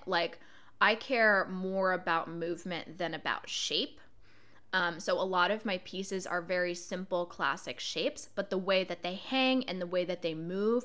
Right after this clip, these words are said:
and the way that they interact with you on your body as you walk through life, that's what I care about the most. And that's something that you actually can't tell at all when it's on paper.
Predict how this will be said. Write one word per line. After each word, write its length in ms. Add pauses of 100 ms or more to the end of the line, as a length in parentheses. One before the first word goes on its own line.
and 140
the 80
way 160
that 160
they 120
interact 720 (420)
with 260
you 180
on 220
your 140
body 340
as 160
you 100
walk 360
through 180
life, 460 (180)
that's 320
what 100
I 80
care 280
about 340
the 60
most. 480 (340)
And 260
that's 260
something 280
that 60
you 100
actually 280
can't 220
tell 220
at 100
all 240
when 120
it's 160
on 220
paper. 520